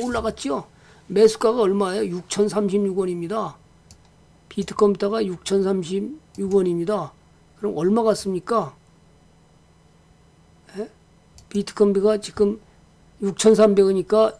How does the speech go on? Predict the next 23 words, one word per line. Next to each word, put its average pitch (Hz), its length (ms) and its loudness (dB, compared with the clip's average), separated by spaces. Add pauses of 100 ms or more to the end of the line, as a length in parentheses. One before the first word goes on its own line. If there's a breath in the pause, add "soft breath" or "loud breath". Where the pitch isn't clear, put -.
(120)
이백, 208 420 2 (260)
뭐요? 208 480 8 (1200)
더블이 240 420 2
됐잖아요. 202 720 0 (120)
그럼 226 240 0
지금 202 360 -2
백 185 220 -2
프로가 202 280 2
넘었다는 190 460 0
거잖아요. 170 520 0 (460)
여러분이 160 440 -6
이렇게 151 360 -10
가야 151 580 -8
주식이 - 460 -12
커지는 165 440 -8
건데 143 220 -12 (300 loud breath)
백 208 200 -2
프로가 277 280 -4
넘었다는 240 500 -2
거예요. 214 320 0
지금 196 320 -2
비트컴퓨터도. 170 920 -6 (100)
그죠? 196 340 -6